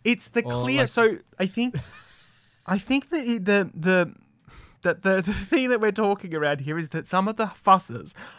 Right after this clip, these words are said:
Speaker 1: are gonna be quite fussy. Like, they're gonna
Speaker 2: Yeah,
Speaker 1: be
Speaker 2: I mean, people get fussed
Speaker 1: pretty
Speaker 2: about
Speaker 1: intense.
Speaker 2: intense things, yes.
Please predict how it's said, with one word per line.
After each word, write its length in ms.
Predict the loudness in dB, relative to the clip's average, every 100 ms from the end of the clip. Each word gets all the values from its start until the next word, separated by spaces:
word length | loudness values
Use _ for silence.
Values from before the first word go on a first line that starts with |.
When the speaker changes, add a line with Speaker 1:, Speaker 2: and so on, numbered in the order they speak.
| -12 2
Speaker 1:
are 100 | 2
gonna 440 | 4 4 4 4
be 480 | 4 2 2 0 -4 -10 _ _ _ _ _ _ _ -2
quite 540 | 2 4 6 4 2 _ _
fussy. 580 | -4 2 2 2 -2 0
Like, 260 | 0 2 2
they're 100 | 0
gonna 220 | 2 4
Speaker 2:
Yeah, 120 | 4
Speaker 1:
be 80 | 2
Speaker 2:
I 100 | 2
mean, 280 | 2 0 -4 _ _
people 280 | -4 -2 -2
get 240 | -2 -4 -4
fussed 340 | -4 -2 -2
Speaker 1:
pretty 260 | 2 2 4
Speaker 2:
about 100 | 0
Speaker 1:
intense. 800 | -2 -4 -6 -8 -10 -12 -12 -16 -12
Speaker 2:
intense 520 | -10 -8 -8 -10 -12
things, 400 | -18 -18 -18 -20
yes. 520 | -18 -14 -14 -16 -20